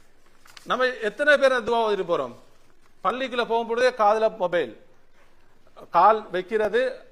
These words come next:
ஆ, இக்காம சொல்லிட்டாங்க, போன வைங்க, தொழுதுட்டு எடுக்கிறேன்.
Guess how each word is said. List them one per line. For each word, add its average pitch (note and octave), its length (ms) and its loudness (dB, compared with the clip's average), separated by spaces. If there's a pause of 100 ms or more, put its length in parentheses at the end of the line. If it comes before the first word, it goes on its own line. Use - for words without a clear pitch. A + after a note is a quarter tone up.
ஆ, D#3+ 260 -6 (560)
இக்காம G3+ 360 -2
சொல்லிட்டாங்க, F3+ 600 -2 (140)
போன F#3 220 -2
வைங்க, F3+ 380 -2 (500)
தொழுதுட்டு F#3+ 320 -2
எடுக்கிறேன். C#3+ 300 -8